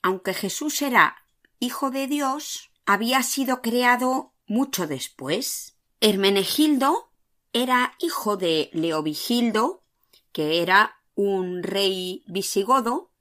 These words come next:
en España, y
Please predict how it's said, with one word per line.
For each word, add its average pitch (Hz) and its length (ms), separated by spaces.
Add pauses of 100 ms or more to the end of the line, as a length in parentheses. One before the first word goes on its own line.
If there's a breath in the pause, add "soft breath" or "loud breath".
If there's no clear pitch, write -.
(200)
en 165 120
España, 156 680 (920 soft breath)
y 175 600